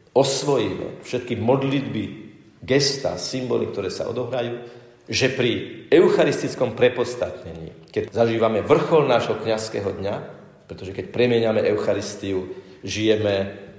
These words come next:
top chvíľu našej kňazskej identity, každý jeden deň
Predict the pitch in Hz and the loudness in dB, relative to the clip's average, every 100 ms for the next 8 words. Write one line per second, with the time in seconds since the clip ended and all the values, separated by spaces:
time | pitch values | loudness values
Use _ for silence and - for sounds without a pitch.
0 | - - 165 165 165 - 110 104 104 117 | -6 4 4 4 -6 -4 0 2 2 0
1 | - - - 113 110 101 101 104 104 - | -4 -10 -4 -2 -2 -4 -2 -4 -4 -6
2 | 104 101 101 101 101 - - - - - | -6 -4 -4 -6 -10 -10 -14 -16 -18 -6
3 | 87 90 92 - 85 85 117 | -4 -4 -6 -6 -8 -4 -4